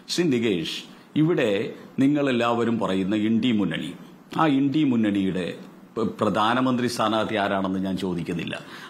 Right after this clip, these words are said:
അതിപ്പോൾ നികേഷിൻ്റെ അത്ര ആത്മവിശ്വാസം ഇന്ത്യ മുന്നണിയിലുള്ള ആർക്കും ഇല്ലാത്തത് കൊണ്ട് ഇന്ത്യ മുന്നണിക്ക് ഒരു പ്രധാനമന്ത്രി സ്ഥാനാർത്ഥിയെ ഉണ്ടാക്കിയിട്ടില്ല. നികേഷിനെയോ റിപ്പോർട്ടർ ചാനലിനെയോ അത് ഏൽപ്പിച്ചിരുന്നെങ്കിൽ നിങ്ങൾ പ്രധാനമന്ത്രി സ്ഥാനാർത്ഥിയും കൂടെ ഉണ്ടാക്കിയല്ല. പക്ഷേ നിങ്ങൾക്ക് പോലും അത് സാധിക്കുന്നില്ല.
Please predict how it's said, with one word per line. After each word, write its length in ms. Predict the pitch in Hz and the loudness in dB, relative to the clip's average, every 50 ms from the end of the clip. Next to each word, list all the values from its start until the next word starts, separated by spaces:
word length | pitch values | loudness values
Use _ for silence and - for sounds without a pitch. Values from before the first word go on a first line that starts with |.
| - - | -2 2
അതിപ്പോൾ 340 | 107 117 123 107 92 123 | 2 2 2 2 2 2
നികേഷിൻ്റെ 520 | 120 117 117 120 143 147 143 - 143 123 123 | 2 2 2 2 2 2 2 0 0 0 0
അത്ര 200 | 113 - 123 117 | 0 0 0 0
ആത്മവിശ്വാസം 720 | 107 110 - - 123 117 113 101 85 110 107 98 - 110 | 0 0 0 -2 -2 -2 -2 -2 0 -2 -2 0 0 0
ഇന്ത്യ 280 | 104 107 107 107 127 | 0 0 0 0 0
മുന്നണിയിലുള്ള 500 | 127 120 110 110 104 107 107 104 107 107 | 0 0 0 0 0 0 0 0 0 2
ആർക്കും 360 | 101 92 98 101 - - 110 101 | 2 2 0 0 -2 -2 -2 0
ഇല്ലാത്തത് 360 | 98 104 104 104 - 110 98 | 0 0 0 0 0 -2 -2
കൊണ്ട് 280 | 98 95 90 82 76 87 - - - | -2 -2 -2 -4 -4 -6 -6 -6 -2
ഇന്ത്യ 240 | 127 123 131 147 147 | 0 0 0 2 2
മുന്നണിക്ക് 380 | 131 120 113 110 104 104 98 | 0 2 2 2 0 0 0
ഒരു 80 | 117 110 | -2 -4
പ്രധാനമന്ത്രി 560 | - - 101 104 110 120 120 120 117 107 113 | -4 -4 -2 -2 -2 0 -2 -2 -2 -2 -4
സ്ഥാനാർത്ഥിയെ 560 | 110 - 104 98 101 101 98 - - 98 98 | -4 -2 -2 0 0 0 -2 -2 -2 -2 -2
ഉണ്ടാക്കിയിട്ടില്ല. 640 | 104 101 92 90 82 - 90 85 80 - - - - - - - - - - - - 110 | -2 0 -2 -2 -4 -4 -6 -6 -6 -6 -8 -8 -10 -12 -14 -18 -18 -18 -14 -4 0 2
നികേഷിനെയോ 640 | 120 120 135 156 160 156 160 165 160 156 156 160 160 | 2 4 4 2 2 2 2 2 2 2 4 4 2
റിപ്പോർട്ടർ 420 | 143 120 - 147 160 160 165 156 | 2 2 0 0 0 0 0 0
ചാനലിനെയോ 440 | 131 156 147 151 147 151 151 151 147 | 2 2 2 2 2 2 2 2 2
അത് 120 | 143 139 | 2 2
ഏൽപ്പിച്ചിരുന്നെങ്കിൽ 560 | 139 135 120 139 143 127 151 135 135 139 143 139 | 2 2 2 0 0 0 0 0 0 2 2 2
നിങ്ങൾ 200 | 139 143 147 139 | 2 2 2 2
പ്രധാനമന്ത്രി 480 | 139 135 139 143 143 139 139 131 135 | 0 0 2 2 2 2 2 0 0
സ്ഥാനാർത്ഥിയും 520 | 135 - 135 131 135 131 - 139 135 131 135 | 0 0 0 0 0 0 0 0 2 2 2
കൂടെ 120 | 139 135 | 2 2
ഉണ്ടാക്കിയല്ല. 480 | 131 123 131 139 135 - 127 104 151 - | 2 2 2 2 0 0 -2 -4 -4 -4
പക്ഷേ 220 | - - - 151 | -6 -4 -2 0
നിങ്ങൾക്ക് 300 | 147 160 185 196 190 196 | 0 0 0 0 0 0
പോലും 200 | 175 170 156 156 | 2 2 2 0
അത് 60 | 160 | 0
സാധിക്കുന്നില്ല. 760 | 160 180 170 175 180 175 170 135 101 - - - - - - | 0 0 0 0 0 0 0 0 -2 -2 -4 -8 -10 -12 -14